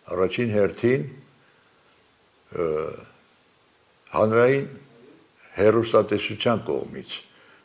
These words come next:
որովհետև եթե այդ հեռուստատեսությունը իրոք հանրային է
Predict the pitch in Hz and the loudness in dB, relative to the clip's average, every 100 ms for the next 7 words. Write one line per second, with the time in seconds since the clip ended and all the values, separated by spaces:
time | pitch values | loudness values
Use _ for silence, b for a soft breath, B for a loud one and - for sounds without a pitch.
0 | _ 76 82 95 98 110 - 101 107 117 | _ -2 2 2 4 2 2 0 2 6
1 | 110 107 - b b _ 98 101 101 98 | 6 4 -2 b b _ 4 4 6 4
2 | - 95 - 117 113 95 - 107 113 117 | 6 0 2 0 0 0 -2 4 6 6
3 | 110 95 92 95 92 98 78 73 | 4 0 2 4 4 2 -2 -4